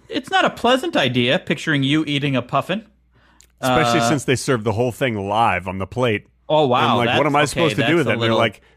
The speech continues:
Speaker 2: they're like, "It's a, here, use a very sharp fork."
Speaker 1: That seems, that seems a little odd.
Speaker 2: <laughs> Yeah.
Speaker 1: That seems a little,
Speaker 2: No,
Speaker 1: uh,
Speaker 2: puffins
Speaker 1: I, I,
Speaker 2: apparently don't
Speaker 1: yeah.
Speaker 2: have a lot. They have thousands and thousands of puffins out there, so they're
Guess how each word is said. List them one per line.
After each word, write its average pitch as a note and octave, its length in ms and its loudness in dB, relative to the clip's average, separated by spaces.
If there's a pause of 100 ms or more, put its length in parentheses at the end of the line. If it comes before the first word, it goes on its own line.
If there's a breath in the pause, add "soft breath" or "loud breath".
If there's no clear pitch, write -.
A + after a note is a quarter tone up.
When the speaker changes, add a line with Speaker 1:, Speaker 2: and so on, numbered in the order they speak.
Speaker 2:
they're G#2+ 100 -6
like, A2 180 -2
"It's - 180 -12
a, A2+ 60 -2
here, G#2+ 240 -4
use A#2+ 240 -4
a G#2+ 40 -6
very A#2 280 -4
sharp A2 380 -4
fork." - 280 -6
Speaker 1:
That D4+ 160 -2
seems, A3 560 -4
that B3+ 180 0
seems E3 260 -4
a B2 40 -2
little A2 300 0
odd. - 360 -6
Speaker 2:
<laughs> - 40 -14
Yeah. - 220 2
Speaker 1:
That - 120 -2
seems C#3+ 240 -4
a A#2+ 60 0
little, G#2+ 460 0
Speaker 2:
No, F#2 60 -4
Speaker 1:
uh, - 360 0
Speaker 2:
puffins - 320 0
Speaker 1:
I, A3+ 40 0
I, - 40 -2
Speaker 2:
apparently A3 260 2
don't G3+ 140 2
Speaker 1:
yeah. E3+ 60 2
Speaker 2:
have F3+ 120 0
a D#3+ 60 2
lot. D3+ 220 0
They E3+ 80 2
have A3 200 0
thousands D#3+ 640 0
and C#3 160 0
thousands C3+ 540 0
of G#2+ 140 -8
puffins G2 380 -2
out F2 180 -4
there, F2 160 -6
so A2 220 -6
they're A2+ 280 -4